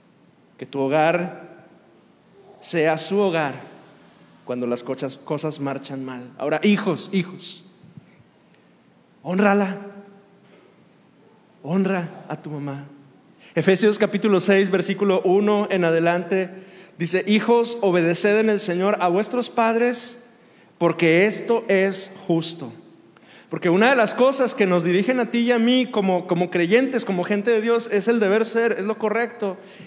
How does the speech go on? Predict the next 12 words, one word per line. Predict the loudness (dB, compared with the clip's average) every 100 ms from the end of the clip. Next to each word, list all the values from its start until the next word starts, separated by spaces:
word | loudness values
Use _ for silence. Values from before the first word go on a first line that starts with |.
| -8
Y | 2
la | 4 4
ética | 2 2 0
cristiana | 0 -2 0 2 2
dice | 0 0 0
que | 2
debemos | 4 4 2 2
seguir | 2 2
el | 2
mandamiento | 2 2 2 0 0
del | 0
Señor | 2 2 2 0